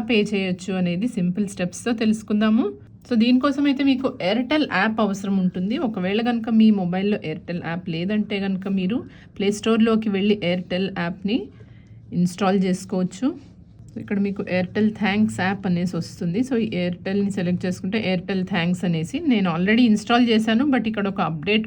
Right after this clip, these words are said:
కూడా వచ్చింది కాబట్టి నేను ఇక్కడ అప్‌డేట్ మీద క్లిక్ చేస్తున్నాను. మీరు ఫస్ట్ టైమ్ ఇన్‌స్టాల్ చేసుకుని ఉంటే అక్కడ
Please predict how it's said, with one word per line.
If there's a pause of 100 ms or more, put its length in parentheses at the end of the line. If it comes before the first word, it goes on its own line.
కూడా
వచ్చింది
కాబట్టి
నేను
ఇక్కడ
అప్‌డేట్
మీద
క్లిక్
చేస్తున్నాను. (1400)
మీరు
ఫస్ట్
టైమ్
ఇన్‌స్టాల్
చేసుకుని
ఉంటే
అక్కడ